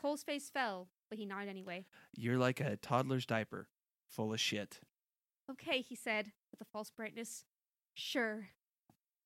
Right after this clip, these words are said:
Speaker 1: "So this is your mom's house, then?" Cole asked after a pause. "Where does she do business and have meetings?" Two years of dating, and somehow he had managed to avoid coming to Candy Cane Falls until now. "She doesn't really do that," Chrissy explained.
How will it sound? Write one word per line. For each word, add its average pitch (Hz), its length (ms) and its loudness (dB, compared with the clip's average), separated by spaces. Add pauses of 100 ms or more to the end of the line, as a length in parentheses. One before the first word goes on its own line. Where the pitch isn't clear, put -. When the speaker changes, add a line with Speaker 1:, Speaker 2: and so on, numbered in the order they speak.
(800)
Speaker 1:
"So 247 240 2
this 277 120 2
is 285 60 -4
your 277 100 0
mom's 320 260 2
house, 208 240 -2
then?" 185 360 -8
Cole 196 260 -4
asked 196 300 0
after 196 240 -6
a 190 60 -8
pause. 202 460 -6 (500)
"Where 220 220 -2
does 269 160 0
she - 180 -2
do 269 140 -2
business 294 420 -2
and 220 100 -6
have 233 140 0
meetings?" 247 540 -2 (540)
Two 262 120 -4
years 269 220 2
of 254 100 -2
dating, 226 320 2
and 202 100 -6
somehow 233 260 -4
he 220 120 -4
had 208 100 -2
managed 220 340 -4
to 254 80 -4
avoid 220 280 -4
coming 208 200 -8
to - 60 -14
Candy 214 160 -6
Cane 226 160 -10
Falls 208 280 -4
until 214 260 -10
now. 190 320 -4 (720)
"She - 120 -8
doesn't 277 140 -4
really 233 300 -6
do 208 220 -4
that," - 340 -4
Chrissy 190 240 -14
explained. 175 500 -10